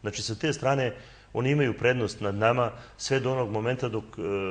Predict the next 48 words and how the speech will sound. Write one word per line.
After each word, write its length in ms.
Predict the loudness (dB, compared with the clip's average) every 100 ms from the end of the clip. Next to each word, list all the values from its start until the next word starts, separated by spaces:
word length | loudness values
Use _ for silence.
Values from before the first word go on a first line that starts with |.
| -2 -2 -4 -8 -18 -20 0
pravno 380 | 6 6 6 0
postoji 480 | 0 0 2 4 4
interes 400 | 4 0 -2 -4
u 40 |
svetu 360 | 0 0 0 -2
da 100 | 0
mogu 240 | 0 0
da 80 | -4
ih 60 |
štite, 300 | -4 -4 -4
oni 100 | -6
će 100 | -6
ih 60 | -6
štititi. 360 | -6 -6 -8 -16 -20 -20 -20 -20 -8
I 360 | -4 -2 -2 0
njima 220 | 2 4
će 140 | 2
na 80 | -2
kraju 220 | 2 2
od 100 | 2
Kosova 360 | 2 2 2 0
ostati 280 | 0 -2 -4
samo 220 | -2 -2
Bon 180 | 0 -2
Steel. 220 | -2 -6 -6 -20 -20 -20 -6
Kad 160 | -2
kažem 300 | 2 2 2
Bon 180 | 2 0
Steel 220 | 0 -2
i 60 | -2
možda 220 | -2 -2
jedno 120 | -2
dvadeset, 380 | 2 4 4 0
trideset 340 | -6 -6 -6 -6
kilometara 440 | -4 -2 -2 -2
u 60 | -2
krugu, 380 | 0 0 0 -4 -14 -14
tu 140 | -4 -2
će 100 | -2
ih 60 |
štititi 380 | -4 -4 -4 0
američka 380 | 0 0 -2 0
vojska 320 | 0 0 -2
i 40 | -6
oni 80 |
će 120 | -4 -2
tu 120 | -2
živeti. 360 | -2 -6 -8